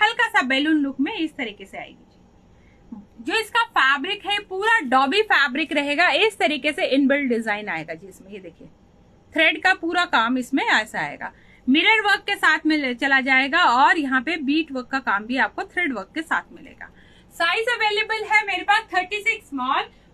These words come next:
forty टू जाएगा जी आपका इसका एक्सएल, and forty four double एक्सएल and forty six size आ जाएगा जी। Length जाएगी इसकी फ़ोर्टी सिक्स इंच, forty six inch इसकी length आएगी। Back side से भी आप देख सकते हैं बहुत ही heavy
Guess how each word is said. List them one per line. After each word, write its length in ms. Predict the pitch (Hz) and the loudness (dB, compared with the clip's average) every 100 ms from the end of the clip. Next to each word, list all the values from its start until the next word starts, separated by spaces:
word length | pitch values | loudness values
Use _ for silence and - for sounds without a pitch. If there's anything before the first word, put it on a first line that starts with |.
| _ | _
forty 360 | 381 403 415 466 | -2 -2 -2 -6
टू 140 | 453 466 | -6 -10
जाएगा 460 | 427 339 330 339 349 | -4 -2 -2 -2 -6
जी 200 | 302 370 311 | -6 -6 -2
आपका 320 | 285 277 311 | -2 -2 -4
इसका 240 | 240 - 226 - 269 | -4 -6 -10 -6 -6
एक्सएल, 440 | 392 - 453 494 - _ _ - | -6 -6 -8 -8 -12 _ _ -2
and 280 | 294 339 339 | 0 0 0
forty 300 | 320 320 392 | -4 -2 -10
four 200 | 370 302 | -6 -2
double 340 | 262 311 427 427 | -2 2 2 2
एक्सएल 320 | 427 440 427 | -2 -2 -2
and 160 | 415 - | -4 -2
forty 320 | 415 392 415 | -2 -2 -8
six 220 | 349 - | -10 -12
size 280 | 285 214 208 | -10 -10 -12
आ 100 | 180 | -18
जाएगा 340 | 170 170 - | -18 -20 -20
जी। 140 | 170 208 - _ _ | -20 -20 -20 _ _
Length 380 | 262 339 466 480 | -4 -2 -2 -4
जाएगी 480 | 466 415 415 415 453 | -4 -2 -2 -2 -2
इसकी 240 | 403 466 480 | -4 -6 -4
फ़ोर्टी 400 | 427 370 403 427 | -2 -2 -2 -10
सिक्स 260 | 349 - | -10 -12
इंच, 120 | 220 - | -14 -10
forty 320 | - 370 415 | -4 -4 -4
six 220 | 415 403 | -10 -12
inch 200 | 392 392 | -14 -12
इसकी 280 | 392 _ 392 | -14 _ -10
length 300 | 320 311 330 | -8 -8 -8
आएगी। 400 | 320 311 294 349 _ _ - - | -8 -8 -10 -14 _ _ -20 -12
Back 280 | 226 311 392 | -2 -2 -2
side 220 | 427 403 | -6 -10
से 80 | 403 | -10
भी 100 | 403 | -6
आप 120 | 330 262 | -6 -6
देख 220 | 294 311 | -12 -12
सकते 240 | 311 349 | -14 -12
हैं 120 | 370 269 | -12 -8
बहुत 340 | 269 330 415 | -4 -4 -4
ही 120 | 403 - _ - - | -8 -12 _ -20 -12
heavy 240 | 381 453 | -2 -2